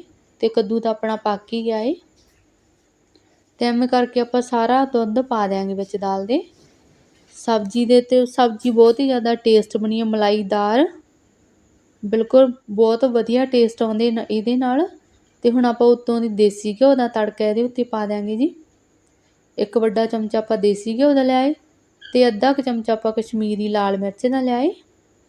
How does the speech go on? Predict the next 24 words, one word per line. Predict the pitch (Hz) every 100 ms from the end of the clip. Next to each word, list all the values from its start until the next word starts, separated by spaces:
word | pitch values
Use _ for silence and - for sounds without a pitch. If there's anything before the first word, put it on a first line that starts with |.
| _ _ _ -
ਤੇ | 226
ਇਹਨੂੰ | 240
ਆਪਾਂ | 277 277
ਦਾਲ | 226 214 208
ਦੇ | 208
ਉੱਤੇ, | 208 226 220 196
ਸਬਜ਼ੀ | - 226 196 220
ਦੇ | 233
ਉੱਤੇ | 233 240
ਪਾ | - 220 214
ਦਿਆਂਗੇ। | 220 233
ਇਹਦੇ | 240
ਨਾਲ | 254 262
ਬਹੁਤ | 233 226 233
ਹੀ | 269
ਜ਼ਿਆਦਾ | 254 226
ਟੇਸਟ | 226 226 214 214 - 254 320 - _ _ _ -
ਵਧੀਆ | 214 208 233 277
ਲੱਗਦਾ | 262 226 220 233
ਏ | 359 - _ _ _ _ _ _ _ -
ਦੇਸੀ | 220 214 - 226
ਘਿਓ | 269 277
ਦੇ | 247
ਨਾਲ। | 226 226 262